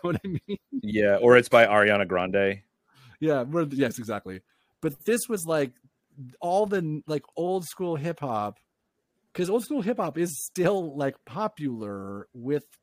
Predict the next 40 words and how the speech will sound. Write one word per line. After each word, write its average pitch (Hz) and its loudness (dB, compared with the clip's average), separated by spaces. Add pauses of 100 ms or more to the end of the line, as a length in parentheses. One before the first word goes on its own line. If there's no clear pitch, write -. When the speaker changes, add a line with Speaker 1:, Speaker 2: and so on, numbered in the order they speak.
Speaker 1:
teenagers. 113 -6
It's, 117 -16
and 143 -2
it 143 -6
hits 190 -4
something 190 -4
that 143 -2
hits 170 -8 (240)
for 143 -2
the 135 -4
adults 147 -4
who 151 -4
are 127 -2
there, 120 -2
specifically 147 -8
me 123 -4
with 117 -6
my 110 -10
kid, 117 -6 (340)
or 123 -10
people 139 -6
who 123 -4
bring 147 -2
their 123 -4
kids 113 -10
to 117 -14
this 107 -14
movie. 110 -6 (420)
But 147 -8
I 180 -4
just 190 -4
was 143 -6
<laughs> - -
watching 160 -6
that 117 -4
being 135 -4
like, 107 -8 (360)
"Oh, 120 -4
this 185 -6
is 92 -12